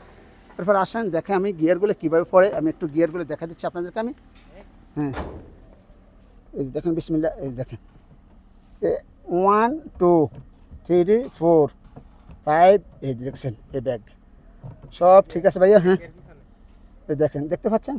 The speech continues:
সব কিছু ঠিক আছে। এই দেখেন এসি চলে, এই যে দেখেন এসিটা চলে, এই যে দেখেন মাশাআল্লাহ, এসিটা ভারী ঠান্ডা আসতেছে, যাক আলহামদুলিল্লাহ। এই যে দেখেন ভাইয়া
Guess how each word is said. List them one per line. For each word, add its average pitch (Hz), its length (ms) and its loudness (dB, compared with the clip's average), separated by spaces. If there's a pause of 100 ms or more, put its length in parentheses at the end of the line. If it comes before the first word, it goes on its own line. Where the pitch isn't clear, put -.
সব 185 200 6
কিছু 202 220 -6
ঠিক 202 180 -10
আছে। 277 160 2 (760)
এই 160 120 0
দেখেন 165 200 0 (100)
এসি 165 220 -6
চলে, 180 200 4
এই 165 80 0
যে 156 80 -10
দেখেন 160 220 -4
এসিটা 139 240 -8 (100)
চলে, 135 160 -4 (840)
এই 143 60 -4
যে 127 80 -8
দেখেন 139 220 -10
মাশাআল্লাহ, 131 400 -10 (280)
এসিটা 170 320 -4
ভারী 147 140 -4 (240)
ঠান্ডা 147 240 -4
আসতেছে, - 320 -4 (920)
যাক 139 220 -4
আলহামদুলিল্লাহ। 165 540 -2 (140)
এই 156 80 -2
যে 147 60 -4 (120)
দেখেন 127 220 -12 (720)
ভাইয়া 214 200 10